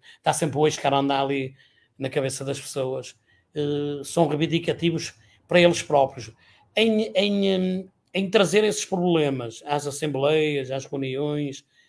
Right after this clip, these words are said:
eh, não fazem muito isso. Fazem mais o criticar. É mais fácil. Mas isso é em todo lado. Isso é na vida pública, é na privada,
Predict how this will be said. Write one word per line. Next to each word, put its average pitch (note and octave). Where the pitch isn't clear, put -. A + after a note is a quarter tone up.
eh, D#3+
não F3
fazem F3
muito E3+
isso. -
Fazem D#3
mais D3+
o C3
criticar. C3+
É -
mais B2+
fácil. -
Mas B2+
isso -
é -
em C#3
todo C#3+
lado. A#2+
Isso -
é B2+
na B2+
vida A#2+
pública, C#3
é C3
na C3+
privada, B2